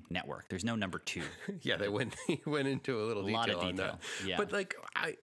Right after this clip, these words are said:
Speaker 2: I thought that was a little bit weird, 'cause was he completely discounting ChargePoint? Was there something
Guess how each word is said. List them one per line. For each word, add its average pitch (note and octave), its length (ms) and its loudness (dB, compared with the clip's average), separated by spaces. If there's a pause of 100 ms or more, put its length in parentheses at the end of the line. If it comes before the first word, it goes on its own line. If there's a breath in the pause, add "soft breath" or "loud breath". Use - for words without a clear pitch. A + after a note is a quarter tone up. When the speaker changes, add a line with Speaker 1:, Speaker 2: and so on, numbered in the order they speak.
Speaker 2:
I C#3 100 2
thought G3 180 2
that G3 40 6
was E3 120 2
a F3+ 40 2
little D#3+ 120 0
bit D3+ 100 0
weird, C3+ 240 0
'cause A2+ 180 0
was A#2 220 0
he B2+ 80 0
completely B2+ 500 0
discounting A2+ 600 0
ChargePoint? C#3+ 640 2 (160)
Was G#2 160 0
there G#2+ 120 4
something C3 580 2